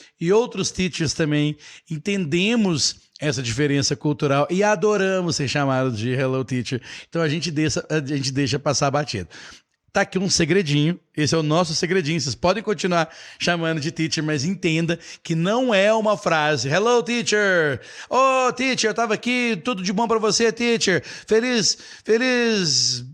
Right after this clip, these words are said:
é, aniversário, teacher! Happy weekend! Feliz, fe-, tudo, tudo de bom pra você, teacher!" Alright? Não é comum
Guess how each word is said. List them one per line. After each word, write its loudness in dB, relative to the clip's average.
é, 0
aniversário, 2
teacher! 0
Happy 0
weekend! 0
Feliz, 0
fe-, -4
tudo, 2
tudo -2
de 0
bom 2
pra 2
você, 2
teacher!" 0
Alright? 0
Não 0
é 2
comum 0